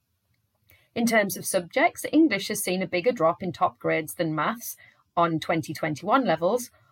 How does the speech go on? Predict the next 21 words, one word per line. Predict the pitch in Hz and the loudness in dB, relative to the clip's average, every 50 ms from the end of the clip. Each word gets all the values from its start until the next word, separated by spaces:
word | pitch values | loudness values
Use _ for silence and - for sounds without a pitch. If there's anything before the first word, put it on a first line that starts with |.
| _ - | _ -2
although | 302 302 302 302 302 | 0 2 2 2 2
both | 294 - 302 311 320 - | 2 2 2 2 2 0
subjects | - - 202 170 - - 175 175 175 - - | 0 -2 -2 -2 0 0 0 0 0 -4 -8
still | - - 190 180 | -4 -2 0 2
outperform | 180 175 196 208 - - 247 240 - 147 147 147 147 156 | 2 2 2 0 -4 -12 -10 -6 -2 -2 -2 -2 -2 -4
twenty | - - 151 143 139 - - | -4 -4 -4 -4 -4 -6 -6
nineteen | 156 147 147 143 147 127 - - 220 214 214 | -6 -6 -6 -8 -10 -10 -6 -6 -6 -4 -4
grades. | 175 165 156 151 - - - - - _ _ _ _ _ _ _ _ _ _ _ _ _ _ _ _ _ _ _ _ _ _ _ _ _ _ _ _ - - - - - _ _ _ _ - | -2 0 0 -2 -2 -4 -10 -14 -18 _ _ _ _ _ _ _ _ _ _ _ _ _ _ _ _ _ _ _ _ _ _ _ _ _ _ _ _ -20 -20 -20 -20 -20 _ _ _ _ 0
There | - 285 | 0 4
were | 285 302 | 6 6
also | 339 381 381 320 - - 175 156 180 | 6 6 6 4 0 0 0 2 2
nearly | 220 208 190 196 196 202 | 2 0 0 -2 -6 -8
three | - - - 196 220 226 | -8 -4 -2 -2 -2 0
times | - - 262 269 285 285 285 - | 2 2 4 6 6 6 4 4
more | 160 156 170 185 | 2 2 2 0
straight | - - - 180 196 240 240 - | 0 -2 0 2 2 2 2 0
nines | 233 185 147 143 147 156 185 180 - | -2 -2 -2 -2 -2 -2 -4 -4 -4
since | - 202 190 185 | -6 -6 -6 -2
the | - - | 0 2
last | - 170 143 135 - - | 2 2 0 -2 -2 -2
exams, | 180 160 156 - - 202 185 170 165 160 - | -2 -2 0 0 0 0 0 0 -2 -4 -8